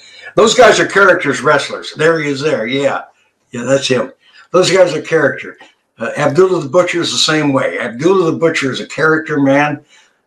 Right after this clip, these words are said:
Uh, he was our first manager when we had a doo-wop group back in the day. And, uh, next thing I know, he's, uh, Abdullah's, uh, wrestling and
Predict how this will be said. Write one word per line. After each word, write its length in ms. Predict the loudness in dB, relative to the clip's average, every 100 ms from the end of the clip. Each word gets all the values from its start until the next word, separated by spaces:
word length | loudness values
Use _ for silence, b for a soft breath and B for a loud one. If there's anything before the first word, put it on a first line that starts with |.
| -6
Uh, 400 | -2 0 -2 -4 -14 _
he 180 | -4 -2
was 160 | 0
our 220 | 0 0 -2
first 260 | -2 0
manager 400 | 0 0 0 -2
when 120 | -2 -2
we 120 | -2
had 200 | 0 -2
a 80 | 0
doo-wop 440 | 0 2 0 -4
group 280 | -10 -10 -4
back 260 | -2 -2 0
in 80 |
the 100 | -2
day. 420 | 0 -2 -2 -8 _ _ _ _ _ _ _ -12
And, 260 | -10 -6
uh, 340 | -4 -2 -4 -6 -14 _ _ _ _ _
next 220 | 0 0 0
thing 100 | -2
I 100 | 0
know, 200 | -2 -2
he's, 300 | -4 -2 0
uh, 320 | 2 0 -4 b b b b _ -6
Abdullah's, 600 | -4 0 2 4 2 0
uh, 340 | 0 0 0 -4 -20 -20 _
wrestling 640 | -2 0 0 -2 -4 -2 -2
and 360 | -2 -4 -10